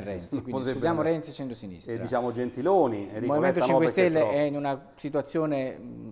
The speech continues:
Speaker 2: simile, sia che cambia o che non cambia la
Speaker 1: Deve
Speaker 2: legge,
Speaker 1: scegliere
Speaker 2: deve scegliere
Speaker 1: quello
Speaker 2: il suo
Speaker 1: più spendibile,
Speaker 2: candidato,
Speaker 1: più se-,
Speaker 2: quello
Speaker 1: che,
Speaker 2: più
Speaker 1: però
Speaker 2: spendibile.
Speaker 1: scusami, se si va da sola, da soli e deve pensare a un governo che convinca qualcun altro,
Speaker 2: Deve cominciare a pensare
Speaker 1: è
Speaker 2: anche a
Speaker 1: difficile
Speaker 2: mettere
Speaker 1: pensare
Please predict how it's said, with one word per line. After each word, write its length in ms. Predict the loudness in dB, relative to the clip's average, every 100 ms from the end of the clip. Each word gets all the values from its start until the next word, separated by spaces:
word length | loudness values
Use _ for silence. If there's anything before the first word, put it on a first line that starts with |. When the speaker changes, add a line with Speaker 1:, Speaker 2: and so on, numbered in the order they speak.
| -18
Speaker 2:
simile, 540 | -10 0 2 4 0 -2
sia 140 | -2
che 140 | -2 0
cambia 300 | 0 0 -2
o 20 |
che 80 | -4
non 120 | -4
cambia 300 | -4 -2 -2
la 40 |
Speaker 1:
Deve 140 | 2 4
Speaker 2:
legge, 120 | 4
Speaker 1:
scegliere 420 | 4 4 6 6
Speaker 2:
deve 140 | 6 4
scegliere 220 | 4 2 4
Speaker 1:
quello 80 | 4
Speaker 2:
il 20 | 4
suo 80 | 4
Speaker 1:
più 80 |
spendibile, 260 | 4 6 4 2
Speaker 2:
candidato, 260 | -2 -6
Speaker 1:
più 80 | -6
se-, 100 | -8
Speaker 2:
quello 160 | -2 -2
Speaker 1:
che, 60 | -2
Speaker 2:
più 80 | 4
Speaker 1:
però 160 | 4
Speaker 2:
spendibile. 320 | 6 2 0 0
Speaker 1:
scusami, 180 | -2 -8
se 180 | -12 -12
si 160 | -6
va 120 | -4
da 120 | -2 -2
sola, 520 | -4 -4 -4 -6 -8
da 120 | -10
soli 380 | -6 -4 -4 -6 -14 -20 _ -14
e 60 | -8
deve 240 | -6 -6
pensare 680 | -6 -6 -2 0 0 -2 -4
a 100 | -4
un 200 | -4 -2
governo 640 | -2 2 4 2 -2 -4
che 160 | -6 -8
convinca 520 | -8 -6 -4 -4 -4
qualcun 320 | -6 -4 -4
altro, 180 | -2 -2
Speaker 2:
Deve 140 | -2
cominciare 320 | -2 0 0 0
a 20 |
pensare 320 | -2 0 2
Speaker 1:
è 40 |
Speaker 2:
anche 140 | 2 2
a 40 |
Speaker 1:
difficile 220 | 2 2 2
Speaker 2:
mettere 140 | 2
Speaker 1:
pensare 200 | 4 4